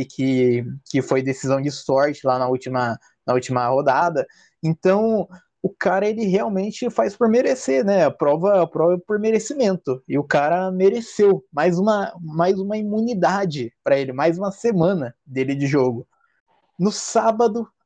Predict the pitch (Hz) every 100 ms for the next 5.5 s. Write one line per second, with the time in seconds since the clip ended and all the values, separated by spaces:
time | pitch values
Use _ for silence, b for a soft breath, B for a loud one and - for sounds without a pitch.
0 | 175 170 196 202 - 208 202 214 208 -
1 | - 190 196 196 - 160 165 226 240 226
2 | - 156 - 160 160 156 - - 123 -
3 | 147 156 175 196 - 202 190 175 160 240
4 | 175 185 196 175 180 170 170 151 147 180
5 | 226 214 - 185 165